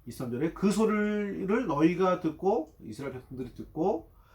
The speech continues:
"지파의 수령과 장로들이 내게 나와." 그때 장로들이, 대표들이 나와서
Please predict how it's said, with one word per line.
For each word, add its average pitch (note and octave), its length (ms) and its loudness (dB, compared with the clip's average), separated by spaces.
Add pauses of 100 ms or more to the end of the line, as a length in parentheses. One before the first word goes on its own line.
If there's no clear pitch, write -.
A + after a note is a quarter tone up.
(260)
"지파의 E3 640 4
수령과 E3 400 -2
장로들이 C#3+ 480 -2
내게 A#2+ 220 -8
나와." E2 500 -12
그때 B2 460 -6 (340)
장로들이, B2+ 560 -6
대표들이 B2+ 420 -4
나와서 A2+ 640 -2